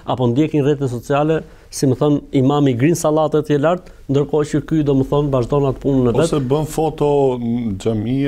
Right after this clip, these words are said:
Speaker 2: dhe humb përqendrimin në orarin ose në vëmendjen e hutbes.
Speaker 1: Pikërisht, për këtë ka një hadith shumë interesant. Dhe çfarë thot pejgamberi sallallahu alajhi wasallam? Thot, nëse njeriu loz, loz me, me, me, me dorë, domethënë,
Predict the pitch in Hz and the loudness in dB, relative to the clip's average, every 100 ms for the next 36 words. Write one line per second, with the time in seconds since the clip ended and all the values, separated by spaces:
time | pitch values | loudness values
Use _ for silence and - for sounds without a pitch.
0 | 127 117 117 139 139 127 113 120 120 110 | -2 -2 -2 0 -2 -2 -2 -2 0 -2
1 | 113 143 143 123 117 113 113 - 110 117 | 0 0 0 0 2 0 -2 -6 -2 0
2 | 139 151 135 123 - 117 117 107 113 135 | 2 0 0 -2 -2 -2 0 0 2 0
3 | 143 135 135 165 120 160 196 156 - 180 | 0 0 -2 -2 -2 0 2 2 2 -2
4 | - 165 156 147 135 147 147 - 156 139 | 0 -2 2 2 2 0 -2 0 0 2
5 | 131 117 113 110 143 - 156 139 123 123 | 0 0 -2 -2 -4 -4 -4 -2 0 0
6 | 123 123 110 104 98 - 101 104 127 120 | 2 2 0 -2 -8 -6 -6 -2 -2 -2
7 | - - - 123 - 127 131 170 170 156 | -6 -20 -2 -2 0 2 2 2 4 2
8 | 135 113 120 170 127 98 - - - - | 2 0 2 2 2 -2 -14 -18 -20 -8
9 | 127 185 127 131 127 123 123 120 123 117 | -2 0 2 2 2 2 2 2 2 2
10 | 127 120 175 139 113 117 110 113 104 | 2 2 0 0 0 -2 0 0 -2